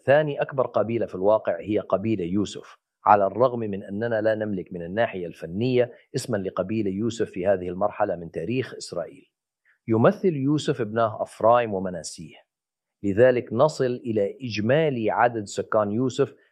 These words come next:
بجمع إفرايم ومناسيه معا، فيصبح المجموع اثنين وسبعين ألفا وسبعمائة نسمة. بينما ندرس التوراة وجميع أسفار الكتاب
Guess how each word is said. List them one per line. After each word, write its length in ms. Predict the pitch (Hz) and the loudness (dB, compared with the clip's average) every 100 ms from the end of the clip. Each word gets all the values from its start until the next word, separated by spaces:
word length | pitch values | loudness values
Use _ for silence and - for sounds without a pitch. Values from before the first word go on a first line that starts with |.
| _ | _
بجمع 580 | 104 95 123 131 123 117 107 | -6 2 4 4 0 -2 -6
إفرايم 640 | - - 117 120 120 117 | -8 2 4 4 2 -2
ومناسيه 840 | 104 95 87 82 - 147 135 127 | -2 -2 -6 -10 -4 -2 0 0
معا، 400 | 98 87 113 147 - _ _ _ _ | 0 0 -2 -4 -12 _ _ _ _
فيصبح 600 | 104 135 220 - 156 117 | 2 4 2 0 0 2
المجموع 640 | 104 98 92 92 120 120 | 0 0 -4 -2 0 2
اثنين 380 | 107 - 110 113 | 0 -2 -4 -4
وسبعين 480 | 101 - 92 95 104 | -4 -4 -6 -4 -6
ألفا 540 | - 131 123 120 110 | -4 -4 -4 -4 -6
وسبعمائة 720 | 101 82 98 90 101 95 - 82 | -8 -6 -4 -4 -6 -8 -12 -16
نسمة. 240 | - - _ _ _ _ _ | -18 -20 _ _ _ _ _
بينما 400 | 113 131 151 143 | 4 6 6 4
ندرس 360 | 123 151 143 131 | 4 0 -2 -6
التوراة 600 | - 139 123 120 127 123 | 0 2 6 6 8 6
وجميع 520 | 98 95 113 120 117 | 0 -2 -2 0 0
أسفار 360 | - - 120 110 | -2 0 4 4
الكتاب 520 | 98 - 92 120 117 | 0 -8 2 2 2